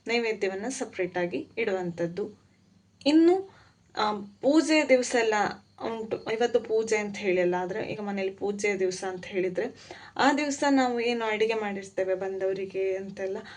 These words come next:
ಅದನ್ನೇ ದೇವರಿಗೆ ನಿತ್ಯ ಪೂಜೆಗೆ ನೈವೇದ್ಯಕ್ಕೆ ಇಡುವಂಥದ್ದು. ಹಾಗೆ ಆ ದಿವಸ ಎಂತ ಪೂಜೆ ಇರ್ತದೆ ಅದಕ್ಕೂ ನೈವೇದ್ಯವನ್ನು ಅದೇ ಅನ್ನವನ್ನೇ ನಾವು ನೈವೇದ್ಯವಾಗಿ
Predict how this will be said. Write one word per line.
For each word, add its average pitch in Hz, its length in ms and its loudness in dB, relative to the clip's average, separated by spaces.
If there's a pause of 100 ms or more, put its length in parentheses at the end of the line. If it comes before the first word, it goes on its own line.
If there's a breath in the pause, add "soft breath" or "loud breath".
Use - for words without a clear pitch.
(120)
ಅದನ್ನೇ 320 480 6
ದೇವರಿಗೆ 208 380 -2
ನಿತ್ಯ 202 300 -6
ಪೂಜೆಗೆ 196 600 -6
ನೈವೇದ್ಯಕ್ಕೆ 180 640 -2
ಇಡುವಂಥದ್ದು. 185 540 -4
ಹಾಗೆ 240 260 -2
ಆ 196 80 -2
ದಿವಸ 190 280 -6
ಎಂತ 214 240 -8
ಪೂಜೆ 190 340 -2
ಇರ್ತದೆ 190 300 -8
ಅದಕ್ಕೂ 202 260 -6
ನೈವೇದ್ಯವನ್ನು 185 640 -6 (280 loud breath)
ಅದೇ 302 180 8
ಅನ್ನವನ್ನೇ 262 760 2
ನಾವು 220 220 -2
ನೈವೇದ್ಯವಾಗಿ 185 800 -4